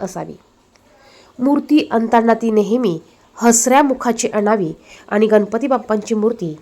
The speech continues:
ही नेहमी बसलेल्या स्वरूपात आणायची. हुबी मूर्ती चुकूनही आणू नये. तर बघा,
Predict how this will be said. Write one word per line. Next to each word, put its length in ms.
ही 60
नेहमी 460
बसलेल्या 640
स्वरूपात 460
आणायची. 420
हुबी 440
मूर्ती 600
चुकूनही 500
आणू 240
नये. 160
तर 100
बघा, 400